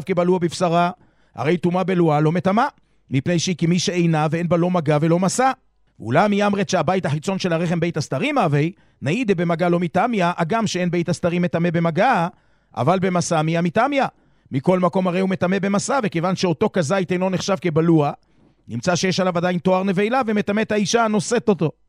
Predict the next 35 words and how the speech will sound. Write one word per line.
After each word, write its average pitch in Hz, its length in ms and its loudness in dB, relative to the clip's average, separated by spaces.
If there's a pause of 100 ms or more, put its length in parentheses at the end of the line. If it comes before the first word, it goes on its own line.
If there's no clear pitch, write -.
(320)
הביאה 190 240 4
הגמרא 214 260 2
שתי 226 240 0
דעות 202 340 0
לפשוט 208 320 0
את 208 100 -6
הספק. 196 460 -2
אביי 208 300 2
אמר, 202 200 0
הבית 202 260 0
החיצון 196 340 -4
של 196 160 0
הרחם 190 320 0
בלוע 185 380 2
הווי, 180 260 0 (440)
לפיכך 180 480 0
אין 208 160 0
האישה 202 300 0
נטמאת 202 340 -2
מאותו 196 280 0
כזית 202 360 -2
נבלה. 196 380 0 (560)
רבא 185 240 2
חלק 202 320 0
עליו 202 180 2
ואמר, 196 320 2
אותו 202 280 0
מקום 208 260 0
בית 202 180 -2
הסתרים 208 420 -2
הווי, 202 200 0
לפיכך 185 420 -2
נטמאת 208 320 -2
האישה 208 360 0
במסע 190 480 0